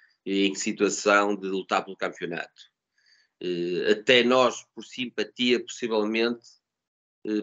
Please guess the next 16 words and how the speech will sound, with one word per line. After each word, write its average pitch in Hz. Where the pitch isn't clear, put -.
poderemos 110
fazer 107
ali 107
uma 104
situação 101
de 98
levantar 95
um 90
bocado 92
o 92
pé 90
numa 87
ou 87
noutra 85
cir-, 85
situação, 87